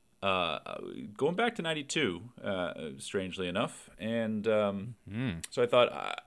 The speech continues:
Speaker 1: I know you said the last week that it was on your shelf. Uh, there's a bit of a story there, I'm sure. But for
Speaker 2: <laughs>
Speaker 1: now, uh, what are your thoughts? Uh,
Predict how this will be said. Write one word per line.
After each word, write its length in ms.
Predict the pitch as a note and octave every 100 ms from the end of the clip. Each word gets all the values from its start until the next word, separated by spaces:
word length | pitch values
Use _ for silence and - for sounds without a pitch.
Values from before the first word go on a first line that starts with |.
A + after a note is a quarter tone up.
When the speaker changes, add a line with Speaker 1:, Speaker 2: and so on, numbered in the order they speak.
| - -
Speaker 1:
I 80 | A2+
know 240 | A2+ C3
you 160 | D3 C3+
said 280 | C3 C3 A2
the 200 | A2 G2+
last 320 | G2 G2+ -
week 160 | B2 -
that 120 | F2+
it 40 |
was 140 | F2 -
on 200 | - A2
your 120 | A2 F#2
shelf. 520 | - G2 - - -
Uh, 280 | - F2+ D#2
there's 140 | F#2 G2
a 40 |
bit 160 | F2 F2+
of 60 |
a 40 | E2+
story 300 | - F2+ F2
there, 120 | F2
I'm 120 | E2+
sure. 400 | - D#3 B2 C3+
But 260 | C3+ G2 B2+
for 140 | G2+
Speaker 2:
<laughs> 0 |
Speaker 1:
now, 400 | A2+ C3 A2+ B2 - - - - -
uh, 400 | - A2 G#2 G2+ -
what 260 | - G#2 A#2+
are 60 | C#3
your 180 | B2+
thoughts? 540 | B2+ - A2+ F3 G3+ -
Uh, 460 | F#2+ F#2 F#2 D#2+